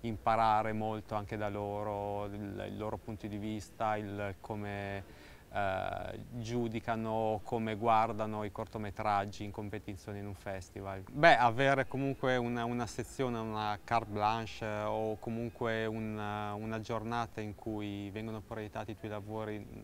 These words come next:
non è da sempre, non, quindi, eh, l'accoglienza anche col pubblico è stato positivissimo, cioè, mm, s-, mi sembravano comunque interessati, pur, eh, n-, io non sono un,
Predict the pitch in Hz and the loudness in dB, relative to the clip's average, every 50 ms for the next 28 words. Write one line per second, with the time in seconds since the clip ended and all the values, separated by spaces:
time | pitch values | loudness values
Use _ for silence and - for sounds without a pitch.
0 | - - - 107 107 104 107 110 107 101 101 - - - 107 104 104 101 98 - | -12 -12 -12 -10 -8 -4 -4 -4 -4 -4 -8 -10 -8 -6 -6 -6 -6 -6 -8 -8
1 | 101 101 101 101 101 101 101 101 101 101 98 101 104 104 - - 120 117 113 113 | -8 -8 -8 -8 -8 -8 -8 -8 -8 -8 -8 -10 -12 -14 -8 -6 -4 -4 -4 -4
2 | 110 113 113 113 110 110 110 110 110 104 - - - - - - - - 107 104 | -2 -2 -2 0 0 0 0 -2 -4 -6 -8 -14 -16 -16 -16 -14 -8 -4 -4 -2
3 | 104 110 110 104 - - 117 113 110 110 120 123 127 123 - - - 110 110 110 | 0 -2 -2 -2 -2 -2 -2 0 0 2 2 0 0 -2 -4 -2 2 2 2 2
4 | 107 104 - - 110 101 - 113 104 - - - 123 127 139 139 123 - 120 107 | 0 -4 -4 -4 -4 -4 -4 -6 -6 -4 -2 -2 -2 0 -2 -2 -2 -2 -4 -4
5 | - - - 104 101 92 - - 107 104 101 98 98 98 95 95 95 95 98 98 | -4 -4 -2 -2 -2 -2 -4 -6 -6 -4 -4 -4 -4 -6 -6 -6 -6 -8 -10 -10
6 | 95 95 95 - - 113 104 104 95 - 107 101 110 120 127 - - - - 104 | -12 -12 -14 -10 -8 -6 -6 -6 -6 -4 -4 -2 0 -2 -2 -4 -6 -8 -8 -6
7 | 98 98 101 98 - - 104 101 101 101 101 104 104 101 101 101 98 101 98 98 | -6 -6 -8 -8 -8 -8 -6 -6 -6 -6 -6 -8 -8 -6 -6 -8 -8 -8 -8 -8
8 | 98 98 95 95 95 95 - - 85 - - 104 - - - 110 113 113 104 - | -10 -10 -10 -10 -10 -10 -12 -12 -12 -12 -14 -14 -14 -14 -10 -8 -6 -6 -6 -4
9 | 117 113 110 117 117 117 117 107 - 120 120 120 110 - 120 117 - - 113 113 | -2 0 2 2 2 2 -2 -4 -4 -4 -4 -4 -4 -4 -4 -4 -2 -2 -2 -2
10 | 107 - - - 127 120 123 123 - - 120 104 - - - 127 127 139 139 131 | -4 -6 -2 2 6 6 6 6 4 0 -4 -6 -6 -4 -4 -2 0 0 2 2
11 | 131 127 123 120 - - - - - - - - - - - - - - 101 107 | 2 2 2 2 0 -4 -10 -14 -14 -16 -18 -18 -18 -18 -18 -16 -10 -6 -4 -2
12 | 107 107 107 110 107 107 107 110 110 107 - - 123 127 123 - - 107 117 117 | 0 0 0 0 -2 -2 -4 -4 -6 -6 -6 -4 -4 -4 -4 -6 -8 -8 -8 -8
13 | 113 107 - 139 139 131 123 113 - - 135 127 123 123 120 | -6 -2 0 2 2 2 0 -2 -2 -2 -2 0 -2 -2 -4